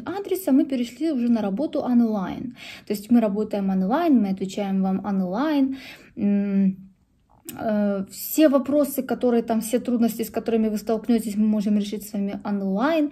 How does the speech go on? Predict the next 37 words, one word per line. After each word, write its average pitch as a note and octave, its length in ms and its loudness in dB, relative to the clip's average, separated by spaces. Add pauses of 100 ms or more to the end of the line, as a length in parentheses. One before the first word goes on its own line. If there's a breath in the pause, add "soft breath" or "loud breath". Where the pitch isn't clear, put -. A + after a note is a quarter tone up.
(360 loud breath)
И A#3 160 -4
как A3 180 -4
только A#3 360 2
вы G3 120 0
просто G#3+ 300 -2
закинете, G3+ 640 -2
закинете G#3 520 0
огромную G3 500 2
сумму, D4 760 2 (200)
да, C4+ 220 0
там, - 300 -8
ну, G#3+ 220 -2 (100)
у - 140 -8
меня A#3 180 4
была A#3+ 600 2
внушительная G3 680 0
сумма, - 440 -8
как - 160 -12
бы, - 140 -10 (540 loud breath)
вот. - 320 -6 (100)
То F#3 80 -4
есть F#3+ 120 -6
сначала G3 320 0
всё G3 160 -4
начиналось G3 560 -2
с, - 240 -8 (520)
с - 140 -10
маленькой E4 400 2
суммы, B3 320 2
да, B3 380 0
а - 20 -10
потом, A#3 460 -2
как G#3 160 -12
бы, - 100 -14
такая - 380 -10
немалая - 540 -4
сумма, C#4+ 400 -2